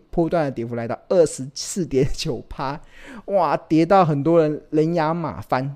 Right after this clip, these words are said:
跌到很多人觉得哀鸿遍野。但是说真的啦，一点都不意外。对庆荣来讲，真的看到这样子的一个波动，真的一点都不，不意外，是因为我今年在年初，甚至我们在四，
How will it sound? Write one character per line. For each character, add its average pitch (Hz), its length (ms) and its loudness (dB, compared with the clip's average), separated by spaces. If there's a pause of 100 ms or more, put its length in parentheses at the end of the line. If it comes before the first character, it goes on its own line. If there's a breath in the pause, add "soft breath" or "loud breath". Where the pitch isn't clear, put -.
跌 143 160 0
到 175 220 4
很 131 180 -2
多 156 200 6
人 131 240 4
觉 131 120 2
得 123 120 0
哀 151 200 2
鸿 131 300 -4
遍 143 400 -2
野。 98 160 -10 (420 loud breath)
但 220 160 6
是 208 380 4
说 233 220 4
真 233 240 4
的 190 120 2
啦， 107 240 -8 (360)
一 226 80 -2
点 131 320 -4
都 127 180 -6
不 123 220 -6
意 117 160 -2
外。 113 200 -8 (280)
对 190 140 8
庆 - 240 0
荣 139 80 -2
来 123 160 -4
讲， 113 340 -8
真 160 200 -2
的 143 140 0
看 - 140 -6
到 175 160 2
这 202 200 0
样 170 160 4
子 127 120 -8
的 123 80 -2
一 123 40 -2
个 120 100 -2
波 160 320 0
动， 156 240 0
真 147 160 -2
的 135 160 -4
一 196 80 -4
点 123 220 -4
都 135 100 -6
不， 127 300 -12
不 131 120 -4
意 131 160 0
外， 127 220 0
是 - 160 -8
因 175 80 0
为 180 60 0
我 147 120 2
今 175 140 -2
年 165 100 2
在 156 140 0
年 139 300 0
初， 185 280 0 (360 loud breath)
甚 185 180 2
至 170 140 0
我 147 180 2
们 117 160 -6
在 147 320 2
四， - 260 -4